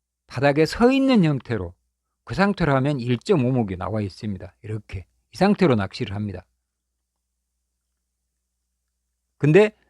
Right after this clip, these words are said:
중층에 띄우면 떡밥 무게가 있으니까 요만큼 나온다는 걸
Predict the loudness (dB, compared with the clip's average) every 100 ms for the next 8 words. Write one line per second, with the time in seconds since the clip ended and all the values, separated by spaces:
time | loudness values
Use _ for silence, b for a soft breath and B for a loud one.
0 | _ -2 -2 2 4 4 2 0 2 4
1 | 2 0 2 2 4 2 4 2 2 -6
2 | -2 -4 -2 -4 0 -2 0 0 2 2
3 | 0 4 2 2